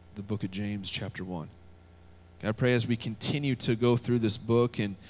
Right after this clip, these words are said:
and all the things that we're gonna talk about, all the things that we're gonna learn, God, I pray, Lord, that we would just take them to heart, that they would just be engraved in our heart.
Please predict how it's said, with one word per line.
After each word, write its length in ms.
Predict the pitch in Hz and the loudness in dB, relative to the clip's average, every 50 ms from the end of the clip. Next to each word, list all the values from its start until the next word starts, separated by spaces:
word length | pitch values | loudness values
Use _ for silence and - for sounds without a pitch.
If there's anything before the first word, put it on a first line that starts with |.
| - - - - - - | -20 -18 -20 -18 -10 -2
and 80 | 110 | 2
all 120 | 117 127 123 | 4 4 4
the 80 | 117 | 4
things 320 | 113 - - 120 127 123 113 | 0 0 0 0 0 0 0
that 80 | 120 | 0
we're 100 | 98 117 | 2 2
gonna 160 | 113 113 104 | 2 0 0
talk 340 | 101 - - - 127 131 - | -2 -4 -4 -4 -2 -2 -2
about, 260 | 120 113 123 123 110 | -2 0 0 0 2
all 120 | 95 110 117 | 2 2 2
the 100 | 113 104 | 0 0
things 300 | 104 - 113 117 120 110 | -2 -2 -4 -2 -2 -2
that 120 | 113 - - | -2 -2 0
we're 140 | 107 113 | 0 -2
gonna 200 | 110 113 107 101 | 0 -2 -4 -4
learn, 240 | 101 104 104 104 107 | -4 -4 -4 -4 -4
God, 160 | 98 104 92 | -4 -6 -4
I 80 | 95 95 | -4 -6
pray, 260 | 92 - - 117 113 | -6 -4 -2 -2 0
Lord, 200 | 113 107 107 107 | 0 0 0 0
that 100 | 98 69 | -2 -2
we 120 | 87 120 117 | -2 -2 -2
would 100 | 113 107 | -2 -2
just 200 | 101 107 - - | -4 -6 -6 -6
take 220 | - 110 110 - | -6 -6 -6 -6
them 140 | - 98 95 | -8 -8 -6
to 100 | 90 87 | -6 -6
heart, 300 | 92 95 95 95 80 - | -6 -6 -6 -6 -4 -4
that 140 | 85 76 - - - - - - - - | -6 -8 -8 -10 -20 -20 -20 -14 -4 2
they 100 | 117 120 | 6 6
would 100 | 123 117 | 6 6
just 160 | 110 110 - | 4 0 2
be 160 | 117 113 110 | 2 2 2
engraved 560 | 107 107 107 101 107 104 107 110 110 107 101 | 2 -2 -2 -2 0 2 2 4 2 0 0
in 100 | 104 101 | -2 -6
our 140 | 104 98 98 | -6 -4 -4
heart. 260 | 98 98 90 90 - | -4 -6 -6 -8 -10